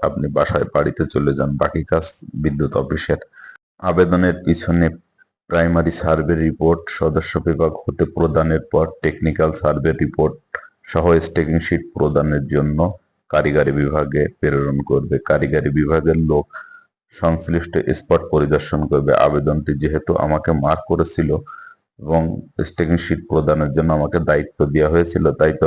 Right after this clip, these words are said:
আমি চলে গিয়েছিলাম সংশ্লিষ্ট স্পটে। স্পটে গিয়ে দেখি আবেদনকৃত গ্রাহক কর্তৃক মাটি ভরাট করে রেখেছে, কিন্তু বিদ্যুতের লাইনে তারের জন্য কোনো স্থাপনা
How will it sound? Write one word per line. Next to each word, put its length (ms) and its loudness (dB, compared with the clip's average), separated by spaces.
আমি 160 0
চলে 260 0
গিয়েছিলাম 560 0
সংশ্লিষ্ট 680 -4
স্পটে। 440 -2
স্পটে 340 0
গিয়ে 260 2
দেখি 340 -2
আবেদনকৃত 760 0
গ্রাহক 400 2
কর্তৃক 360 0
মাটি 300 2
ভরাট 380 4
করে 180 2
রেখেছে, 480 -4
কিন্তু 360 -2
বিদ্যুতের 540 -2
লাইনে 460 4
তারের 340 4
জন্য 300 2
কোনো 240 0
স্থাপনা 480 -2